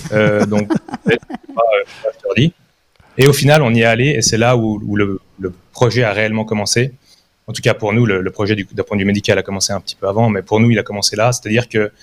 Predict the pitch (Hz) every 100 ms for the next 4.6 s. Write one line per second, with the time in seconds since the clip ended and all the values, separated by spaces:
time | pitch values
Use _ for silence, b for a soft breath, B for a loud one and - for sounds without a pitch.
0 | b b - 113 110 104 120 127 123 117
1 | 113 135 175 _ _ _ _ _ _ _
2 | _ - - 120 131 139 131 110 107 107
3 | 110 - 110 104 123 156 127 107 - 120
4 | 120 110 120 135 147